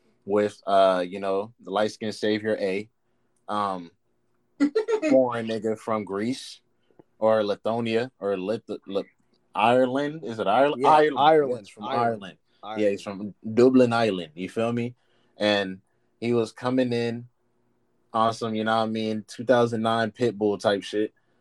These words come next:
Speaker 1: You feel me? Feeling himself and everything. They driving back home.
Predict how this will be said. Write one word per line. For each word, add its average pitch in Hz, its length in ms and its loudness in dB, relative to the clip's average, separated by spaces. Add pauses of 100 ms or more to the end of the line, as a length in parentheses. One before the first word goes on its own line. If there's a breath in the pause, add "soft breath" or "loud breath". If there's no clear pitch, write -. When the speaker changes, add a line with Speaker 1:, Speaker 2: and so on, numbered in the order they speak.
(240)
Speaker 1:
You 104 160 -4
feel 110 260 0
me? 104 120 -4
Feeling 113 340 -2
himself 104 440 0
and 104 80 -4
everything. 107 380 0
They 107 120 2
driving 107 400 2
back 110 220 4
home. 101 440 -4